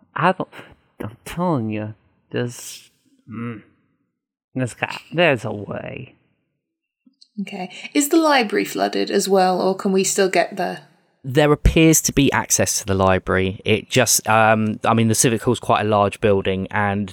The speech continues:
Speaker 3: the, the library, although it's next door, there is a gap between it, and it doesn't seem to have been affected.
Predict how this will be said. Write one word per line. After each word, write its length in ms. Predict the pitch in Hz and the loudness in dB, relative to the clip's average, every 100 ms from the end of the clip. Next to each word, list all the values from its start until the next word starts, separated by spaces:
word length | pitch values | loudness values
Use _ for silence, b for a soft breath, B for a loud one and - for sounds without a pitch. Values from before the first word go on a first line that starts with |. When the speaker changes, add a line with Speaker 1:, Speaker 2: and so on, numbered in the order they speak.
| - | -4
Speaker 3:
the, 240 | 107 104 - | 0 0 -2
the 80 | 110 | 2
library, 380 | 117 110 113 110 | 2 2 2 4
although 180 | 120 | 4
it's 140 | 113 - | 2 0
next 380 | 110 - - - | -4 -6 -4 2
door, 400 | 123 98 104 - B B | 4 4 2 0 B B
there 140 | 113 113 | 2 4
is 120 | 107 | 2
a 60 | 104 | 0
gap 220 | 107 - | -2 -2
between 440 | - - 101 95 | -10 -4 -4 -2
it, 140 | 90 - | -6 -6
and 100 | - | -8
it 80 | 101 | -4
doesn't 280 | 104 101 82 | -4 -4 -4
seem 200 | 101 92 | -4 -2
to 80 | |
have 120 | 90 90 | -4 -2
been 100 | 87 | -4
affected. 540 | - 90 - 80 | -2 -4 -2 -8